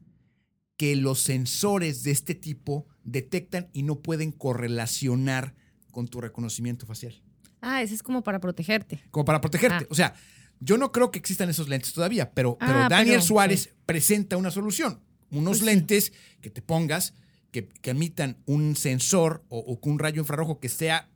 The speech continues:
Speaker 1: compatible con, o, o que sea captado por los sensores de las cámaras,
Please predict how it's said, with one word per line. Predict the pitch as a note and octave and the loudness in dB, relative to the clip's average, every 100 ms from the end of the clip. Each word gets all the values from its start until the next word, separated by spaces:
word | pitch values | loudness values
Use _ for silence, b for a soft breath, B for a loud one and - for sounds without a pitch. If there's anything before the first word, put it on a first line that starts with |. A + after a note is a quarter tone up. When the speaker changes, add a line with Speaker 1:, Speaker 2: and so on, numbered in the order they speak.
| _ | _
Speaker 1:
compatible | C3 B2 C3 - D#3+ E3 | -8 -6 -6 -6 -6 -6
con, | D#3 B2+ A#2+ A#2 | -6 -4 -4 -4
o, | A#2+ | -10
o | B2 B2 | -12 -12
que | - | -10
sea | F3 | -8
captado | F3 D3+ F#3 E3+ D#3+ | -8 -8 -4 -4 -4
por | B2 A2+ | -8 -8
los | A2+ A2 | -8 -8
sensores | A#2 D3+ D#3 C#3 | -6 -6 -6 -6
de | C#3 | -4
las | B2 - | -6 -4
cámaras, | F#3+ D#3+ C#3 D#3 | -2 0 -2 -4